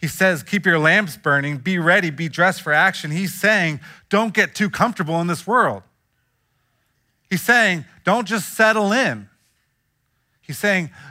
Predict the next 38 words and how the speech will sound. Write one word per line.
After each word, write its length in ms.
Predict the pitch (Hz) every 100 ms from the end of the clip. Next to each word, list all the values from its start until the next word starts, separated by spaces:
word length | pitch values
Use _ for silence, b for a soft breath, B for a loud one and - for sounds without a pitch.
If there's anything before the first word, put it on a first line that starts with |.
| -
"Don't 280 | 185 226 175
fall 300 | 190 214 220
into 140 | 196
a 60 | 180
trap 380 | - 190 202 170
of 100 | 147
being 200 | 170 147
spiritual 600 | - - 190 233 233 226
la-, 260 | 170 170 - _
spiritually 520 | - - 202 - 180 139
lazy 500 | 143 202 180 233 208
or 180 | 143
self-absorbed, 920 | - 170 175 180 139 131 165 202 196 _ b b
and 180 | 151 131
don't 220 | 170 160
insulate 460 | 156 - 160 143 -
yourself 400 | 127 135 127 -
from 320 | 131 123 127 -
the 60 |
suffering 560 | - - 165 - 131 120
in 100 | 120
our 140 | 120
world." 380 | 113 160 127 - _ _ _ _ _ _ _ _ _ _ _ _ _ _ _ _ _ _ _ 147
Like, 140 | -
hope 640 | - - - 240 135 - _ _ _ _ _ _ _ _
is 140 | 165 139
the 100 | 165
only 180 | 240
thing 160 | 208 190
an 80 | 160
awful 240 | 185 180
lot 160 | 175 160
of 60 |
people 200 | 165 160
have 220 | 151 156 127
going 260 | 143 135
for 140 | 98 104
them. 240 | 90